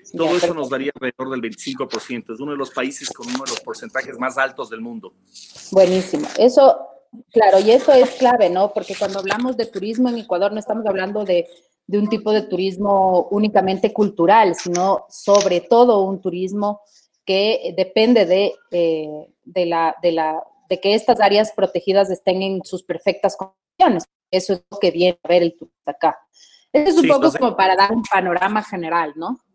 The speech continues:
Speaker 1: De lo que está
Speaker 2: Y
Speaker 1: sucediendo.
Speaker 2: de hecho, las, las encuestas que se han hecho a visitantes re-, confirman que el, el principal atractivo por el que vienen al Ecuador es, es el atractivo natural y cultural.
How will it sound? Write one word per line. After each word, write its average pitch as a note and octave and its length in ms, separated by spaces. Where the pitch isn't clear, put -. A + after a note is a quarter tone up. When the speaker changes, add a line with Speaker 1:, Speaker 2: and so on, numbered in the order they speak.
Speaker 1:
De F#3 120
lo F3+ 140
que F3+ 60
está F3 260
Speaker 2:
Y F#3 80
Speaker 1:
sucediendo. D#3+ 440
Speaker 2:
de D#3 260
hecho, F#3+ 240
las, D#3 460
las D3 260
encuestas E3 520
que D3 100
se - 80
han C#3 80
hecho D3+ 160
a D#3+ 40
visitantes C#3+ 720
re-, A#2+ 240
confirman C#3+ 500
que C3 120
el, A2+ 300
el B2 180
principal C3 420
atractivo E3 520
por C#3+ 100
el A2+ 80
que C3 80
vienen D3+ 280
al B2+ 120
Ecuador B2+ 580
es, B2 320
es C3 240
el B2+ 120
atractivo C3 360
natural C3 460
y B2+ 60
cultural. A#2+ 560